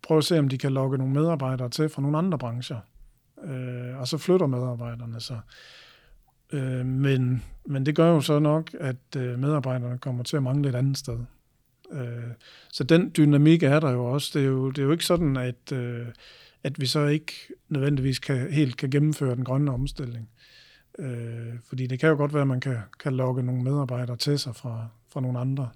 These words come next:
dele af samfundet. Men, øh, men det er bare nogle ret store, øh, arbejdsopgaver, der ligger foran os, øh, til de her ting. Og, øh, og den,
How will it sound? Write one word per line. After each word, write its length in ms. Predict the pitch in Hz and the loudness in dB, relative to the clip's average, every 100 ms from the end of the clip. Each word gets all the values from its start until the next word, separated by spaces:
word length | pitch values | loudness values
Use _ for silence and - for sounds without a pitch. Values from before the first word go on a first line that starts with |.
| - | -8
dele 240 | 135 127 127 | -4 -2 -2
af 80 | |
samfundet. 540 | 123 123 131 139 120 113 - - - - _ _ _ - | -4 -4 -6 -6 -6 -8 -14 -20 -20 -20 _ _ _ -6
Men, 340 | 135 127 123 | -4 -2 -4
øh, 280 | 123 120 123 123 123 131 - | -4 -6 -8 -8 -10 -12 -8
men 180 | 131 | -8
det 200 | 127 131 127 _ _ - 480 - - - | -4 -6 -8 _ _ -14 -14 -14 -20 -8
er 180 | 151 165 | 0 2
bare 440 | 190 135 147 147 131 - - - | 2 0 0 -2 -6 -12 -18 -10
nogle 500 | 170 131 127 123 127 - - | -2 -2 0 -2 -6 -8 -6
ret 220 | 143 156 | -4 -2
store, 640 | - - 147 160 147 127 - - _ _ - | -2 0 2 2 0 -2 -8 -20 _ _ -12
øh, 540 | 143 127 123 123 123 127 | -8 -6 -6 -6 -8 -4
arbejdsopgaver, 880 | 143 165 127 139 131 - 143 135 | -2 -2 -2 -4 -6 -4 -2 -2
der 120 | 123 123 | -2 0
ligger 280 | 151 180 | 2 2
foran 540 | 123 - 123 123 120 120 | 0 -2 -4 -4 -4 -6
os, 320 | 113 - - _ - _ _ - | -8 -12 -14 _ -20 _ _ -12
øh, 140 | 120 | -10
til 180 | 117 127 | -6 -4
de 120 | 131 | -2
her 100 | 131 | -2
ting. 280 | 117 131 123 _ _ - - _ - | -4 -8 -8 _ _ -20 -20 _ -16
Og, 440 | - 123 120 120 | -8 -6 -4 -6
øh, 200 | 120 123 120 117 - _ _ | -6 -8 -8 -10 -14 _ _
og 160 | - 127 | -8 -2
den, 300 | 156 156 - | 0 0 -6